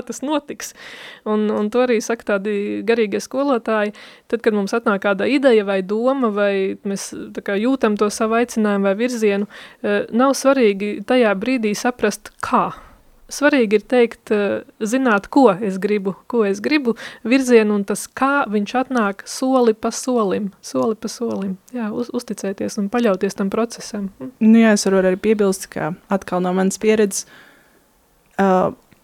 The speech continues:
Speaker 2: nu, lielākā daļa darba vietas, kurās esmu bijusi, es neesmu zinājusi, ka es tur strādāšu pat līdz pēdējiem brīdim. Līdz ar to tie lēcieni, ko man Dievs paļāvībā ir licis slēgt,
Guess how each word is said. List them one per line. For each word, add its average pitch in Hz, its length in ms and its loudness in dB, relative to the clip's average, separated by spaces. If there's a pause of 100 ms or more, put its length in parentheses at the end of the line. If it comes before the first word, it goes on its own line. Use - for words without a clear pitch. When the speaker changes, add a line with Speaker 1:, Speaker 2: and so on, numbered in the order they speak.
(140)
Speaker 2:
nu, 269 220 10 (320)
lielākā 220 560 6
daļa 202 380 6
darba 208 320 4
vietas, 196 260 0
kurās 202 240 -2
esmu 208 240 -2
bijusi, 226 320 2
es 185 160 -4
neesmu 196 640 0 (260)
zinājusi, 190 680 2
ka 202 100 -2
es - 80 -8
tur 190 80 -2
strādāšu 196 560 0
pat 190 160 -8
līdz 185 220 -4
pēdējiem 175 420 0
brīdim. 175 420 -2 (460)
Līdz 208 320 6
ar 196 160 0
to 208 180 8 (720)
tie 190 400 2
lēcieni, 240 800 2
ko 208 160 2
man 202 220 2
Dievs 214 180 4
paļāvībā 190 640 4
ir 196 140 -2
licis 233 420 -2
slēgt, 202 720 -2